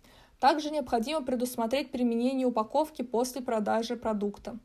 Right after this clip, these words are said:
как она будет утилизирована, будет ли использоваться, например, как емкость для хранения или игрушка для детей. Упаковку можно интегрировать с приложениями, превратить ее в медианоситель с использованием дополненной реальности,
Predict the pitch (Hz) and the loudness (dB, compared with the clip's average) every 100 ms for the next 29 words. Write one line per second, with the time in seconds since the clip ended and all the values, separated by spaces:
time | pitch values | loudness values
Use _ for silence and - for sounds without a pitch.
0 | - - - - 247 269 285 254 294 285 | -18 -20 -12 0 0 4 2 2 0 -4
1 | 285 - 269 262 208 226 220 202 202 214 | -4 -4 -2 -2 0 0 2 2 -2 -6
2 | - - - 220 277 277 285 254 - 214 | -10 -20 -4 -2 -2 -4 -8 -8 -2 2
3 | 233 214 214 208 - 214 - 214 214 226 | 2 2 0 -2 -6 -8 -6 -4 0 0
4 | 240 240 226 226 240 247 247 247 247 240 | 0 -2 -2 0 0 0 0 -2 -2 2
5 | 233 208 220 220 214 - 202 214 214 214 | 4 4 4 2 0 -2 -2 -2 -4 -4
6 | 247 - 233 220 226 - 208 202 - _ | -4 -6 -4 -4 -6 -6 -4 -4 -8 _
7 | _ - - - - 240 240 247 339 349 | _ -20 -20 -18 -4 2 4 6 2 4
8 | 233 220 277 285 285 247 214 240 254 247 | 2 4 2 2 -2 -2 0 2 0 0
9 | 254 247 247 233 226 214 208 196 220 - | 0 2 2 0 0 2 0 -2 -6 -12
10 | - - - - - 226 240 240 302 - | -20 -20 -20 -14 -4 0 0 0 -4 -2
11 | 269 208 214 240 220 226 226 226 240 240 | 0 2 2 4 4 2 0 -2 -4 -4
12 | 220 214 208 - 240 254 269 254 240 220 | -4 -4 -8 -2 0 0 2 2 2 0
13 | 214 220 - 208 220 226 233 220 220 220 | -2 -4 0 0 2 2 0 0 0 -2
14 | 208 - - | -4 -8 -6